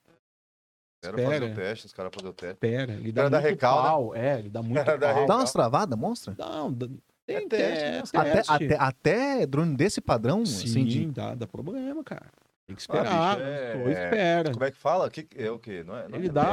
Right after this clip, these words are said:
Speaker 1: não é elétrica que se fala.
Speaker 2: Não, é
Speaker 1: É o quê?
Speaker 2: software, né,
Speaker 1: É
Speaker 2: cara? É
Speaker 1: software da, da
Speaker 2: software.
Speaker 1: B O, né?
Speaker 2: Por exemplo, ele não lança, não, a entrega máxima da câmera ele já não é a mesma, entendeu? Então, vai, vai, vai, cara, não vai evoluindo, né?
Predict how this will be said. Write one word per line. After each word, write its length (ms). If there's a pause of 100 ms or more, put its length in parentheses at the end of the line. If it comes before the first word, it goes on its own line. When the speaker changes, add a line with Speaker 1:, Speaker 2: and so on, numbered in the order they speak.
Speaker 1:
não 100
é 120
elétrica 340
que 60
se 100
fala. 280
Speaker 2:
Não, 300
é 60
Speaker 1:
É 80
o 40
quê? 60
Speaker 2:
software, 480
né, 160
Speaker 1:
É 40
Speaker 2:
cara? 420
É 20
Speaker 1:
software 160
da, 80
da 60
Speaker 2:
software. 80
Speaker 1:
B 200
O, 100
né? 120 (160)
Speaker 2:
Por 140
exemplo, 240
ele 80
não 160
lança, 360 (120)
não, 100
a 180
entrega 520
máxima 420
da 100
câmera 420
ele 80
já 100
não 160
é 80
a 80
mesma, 560 (100)
entendeu? 500
Então, 800 (800)
vai, 300
vai, 240
vai, 200
cara, 320
não 140
vai 200
evoluindo, 580
né? 240